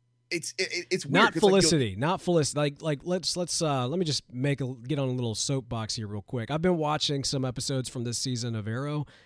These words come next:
Speaker 2: and every single time that Felicity talks, like, ninety percent of the time, she is whining or, like, about to be on the verge of tears, and it's like, "Oh my gosh, this used to be one of my favorite characters.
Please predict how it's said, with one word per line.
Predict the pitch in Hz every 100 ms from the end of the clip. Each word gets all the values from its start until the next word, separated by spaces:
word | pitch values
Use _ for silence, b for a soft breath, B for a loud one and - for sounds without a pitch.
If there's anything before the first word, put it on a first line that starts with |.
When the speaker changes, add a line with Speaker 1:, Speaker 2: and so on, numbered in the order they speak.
| B
Speaker 2:
and | - -
every | 208 214 220
single | 208 185
time | 160 175 160
that | 156
Felicity | - 151 151 151
talks, | 131 143 120
like, | 117 123
ninety | 151 170 180
percent | 165 175
of | 151
the | 131
time, | 151 127
she | 117 175 147
is | 117
whining | 107 107 135 175 185 180 156
or, | 147 139
like, | 127 123
about | 123 127 135
to | 143
be | 127
on | 120
the |
verge | 107 131 113
of | 98
tears, | - 180 180 180 165
and | -
it's | 147 -
like, | 131 131
"Oh | 151
my | 98
gosh, | 98 139 123
this | 170 -
used | 175 -
to |
be | 139
one | 131
of | 127
my | 110
favorite | - 131 104 -
characters. | 151 165 - 95 95